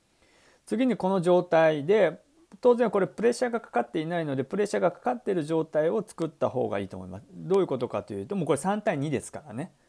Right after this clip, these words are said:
うん、ですからね。でも三対二じゃないようにすることを考えていくと、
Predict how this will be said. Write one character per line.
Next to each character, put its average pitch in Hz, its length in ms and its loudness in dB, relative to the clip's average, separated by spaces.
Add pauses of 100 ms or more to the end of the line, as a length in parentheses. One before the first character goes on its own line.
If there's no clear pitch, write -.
(400)
う 117 40 -8
ん、 107 340 -8
で 127 140 -6
す - 60 -12
か 92 120 -10
ら 95 100 -10
ね。 180 180 -8 (400)
で 160 80 -4
も 151 80 -6
三 190 240 -2
対 185 180 -2
二 180 100 -4
じ 160 80 -2
ゃ 147 60 -2
な 180 160 -4
い 180 80 -4
よ 214 120 -2
う 196 40 -2
に 151 80 -4
す 131 140 -8
る 117 100 -2
こ 117 140 -6
と 101 120 -6
を 98 40 -6
考 101 120 -12 (160)
え 92 120 -10
て 95 120 -20
い - 40 -18
く - 100 -20
と、 - 280 -4